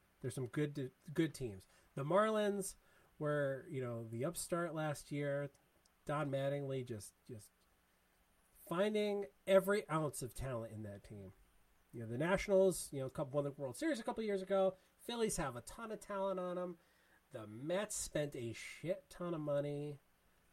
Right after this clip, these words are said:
They made some big moves, but it's the Braves. It's the Atlanta Braves.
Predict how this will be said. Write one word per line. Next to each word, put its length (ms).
They 100
made 320
some 160
big 220
moves, 840
but 180
it's 200
the 120
Braves. 640
It's 260
the 120
Atlanta 340
Braves. 560